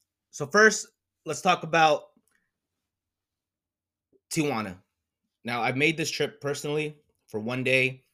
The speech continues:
Um, it's, I mean, if you like authentic Mexican food, it's really fun out there. You know, everywhere you go, people are offering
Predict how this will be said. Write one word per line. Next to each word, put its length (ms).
Um, 300
it's, 220
I 300
mean, 120
if 120
you 60
like 400
authentic 560
Mexican 360
food, 260
it's 180
really 220
fun 280
out 160
there. 220
You 140
know, 80
everywhere 300
you 80
go, 260
people 320
are 40
offering 640